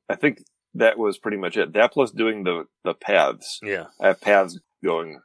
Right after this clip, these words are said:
Speaker 1: all over the island.
Speaker 2: I, s-, I saw that. Yeah, you
Speaker 1: Um,
Speaker 2: have, you have a whole lot going
Speaker 1: I
Speaker 2: on on
Speaker 1: think
Speaker 2: that
Speaker 1: that
Speaker 2: island.
Speaker 1: was
Speaker 2: I said you have a whole lot going on. I think also because you have a lot of fences. I think they like fences a lot, that
Speaker 1: Yeah.
Speaker 2: might be part of it.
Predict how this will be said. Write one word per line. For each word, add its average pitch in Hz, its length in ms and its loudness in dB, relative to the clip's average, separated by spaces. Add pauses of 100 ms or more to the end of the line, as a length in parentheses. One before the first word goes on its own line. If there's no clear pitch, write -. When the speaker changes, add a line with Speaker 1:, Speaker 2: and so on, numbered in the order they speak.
(220)
Speaker 1:
all 107 240 4
over 85 140 -8
the 76 120 -4
island. 53 360 -10
Speaker 2:
I, 117 60 4
s-, - 120 0
I 131 120 2
saw 143 260 4
that. 98 220 0
Yeah, 110 120 2
you - 160 2
Speaker 1:
Um, 123 40 4
Speaker 2:
have, 127 340 2
you 120 160 0
have 139 200 0
a 135 60 -4
whole 127 200 -2
lot 117 240 0
going 110 240 -4
Speaker 1:
I 104 60 2
Speaker 2:
on 104 100 0
on 92 60 0
Speaker 1:
think 90 80 -2
Speaker 2:
that 87 100 0
Speaker 1:
that 90 100 6
Speaker 2:
island. 87 300 -2
Speaker 1:
was 92 420 -6 (300)
Speaker 2:
I 131 80 4
said 151 180 -2
you 175 100 4
have 185 140 6
a 151 40 0
whole 170 140 2
lot 160 180 4
going 135 260 2
on. 127 160 4
I 135 100 4
think 220 200 -4
also 165 380 4
because 131 300 -2
you 131 60 4
have 120 80 0
a 120 40 2
lot 120 200 6
of 101 80 0
fences. 160 680 -4 (140)
I 117 80 -2
think 151 180 -10
they 143 120 0
like 123 200 2
fences 107 440 -4
a 156 60 -4
lot, 170 340 0 (420)
that 104 120 0
Speaker 1:
Yeah. 170 60 2
Speaker 2:
might 101 120 -4
be 101 60 -12
part 101 240 0
of 107 80 -4
it. 117 160 -2